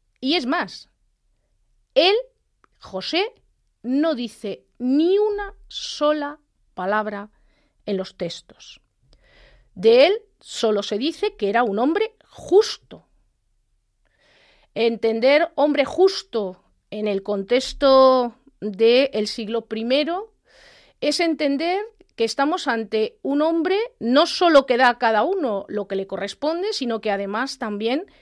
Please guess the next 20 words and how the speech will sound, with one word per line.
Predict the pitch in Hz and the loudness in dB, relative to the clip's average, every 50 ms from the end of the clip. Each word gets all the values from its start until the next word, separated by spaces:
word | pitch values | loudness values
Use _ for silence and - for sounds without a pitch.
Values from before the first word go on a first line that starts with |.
| _ | _
es | - 190 - | -10 -6 -4
un | - 202 | -2 -2
hombre | 208 233 269 285 370 415 453 - _ _ _ _ _ _ | 0 0 0 2 0 0 -2 -4 _ _ _ _ _ _
comprometido, | - 247 240 220 175 220 214 214 208 208 196 - 269 285 240 185 185 170 170 165 _ _ _ _ _ _ _ _ | -2 -2 -2 -2 -2 -4 -4 -4 -4 -6 -4 -2 0 0 0 -2 -6 -12 -14 -16 _ _ _ _ _ _ _ _
obediente | - 208 208 214 208 196 214 226 233 240 240 214 190 - - 180 160 156 170 - _ _ _ _ _ _ _ _ _ _ _ _ _ _ - | -6 -4 -2 -2 -2 -2 -2 -2 0 0 0 0 -2 -6 -8 -10 -12 -12 -14 -18 _ _ _ _ _ _ _ _ _ _ _ _ _ _ 2
y | 285 339 403 480 - _ _ | 2 2 2 0 -2 _ _
confiado | 269 254 240 220 - - 214 226 262 233 190 170 165 - _ _ _ _ | 6 6 6 4 0 -2 0 0 0 0 -2 -6 -10 -16 _ _ _ _
en | - 196 190 180 | -12 -10 -10 -8
Dios. | 196 185 175 160 160 - - - _ _ _ _ _ _ _ _ _ _ _ _ _ | -10 -10 -10 -12 -14 -18 -20 -20 _ _ _ _ _ _ _ _ _ _ _ _ _
Por | - 226 233 240 | 2 4 6 6
esta | 254 254 - - 247 | 4 4 4 4 4
razón, | 233 214 220 - - 302 320 370 453 523 - _ _ _ _ _ _ _ _ _ _ - | 4 4 2 0 2 4 4 4 4 2 -2 _ _ _ _ _ _ _ _ _ _ -8
el | 208 196 | -8 -2
Padre | 196 226 220 220 240 247 | 2 4 4 6 4 2
Eterno | 240 247 277 285 302 339 381 440 523 - | 2 2 2 2 2 0 -2 -2 -6 -6
lo | - 262 233 226 214 208 | -6 -4 0 0 2 0
elige | 202 202 226 302 427 480 - - - 190 170 - _ _ _ _ _ _ _ _ _ _ _ _ _ _ _ _ _ _ _ _ | 0 0 2 2 2 2 0 -4 -14 -16 -16 -18 _ _ _ _ _ _ _ _ _ _ _ _ _ _ _ _ _ _ _ _
para | - 233 226 233 247 302 359 392 - _ _ _ | 0 2 2 4 4 2 0 -2 -4 _ _ _
que | - 262 262 330 - - _ _ | -2 -2 -2 -2 -2 -6 _ _
colabore | - 277 262 262 262 240 220 220 233 285 349 381 349 381 554 | 8 10 10 10 10 8 6 4 4 4 2 2 2 -2 -6